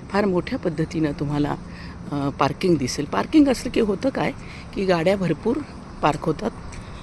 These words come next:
आणि शांतपणे सात आठ तास तुमचं काम चालू असतं. अ, दुसरी गोष्ट पार्किंग्स फार व्यवस्थित पद्धतीनं असतात. <clears throat> आखून दिलेल्या स्लॉटमध्येच तुम्ही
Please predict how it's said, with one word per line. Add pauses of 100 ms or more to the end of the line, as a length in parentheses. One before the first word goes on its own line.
आणि
शांतपणे
सात
आठ
तास
तुमचं
काम
चालू
असतं. (680)
अ,
दुसरी
गोष्ट
पार्किंग्स (420)
फार
व्यवस्थित (100)
पद्धतीनं
असतात. (920)
<clears throat> (220)
आखून
दिलेल्या
स्लॉटमध्येच
तुम्ही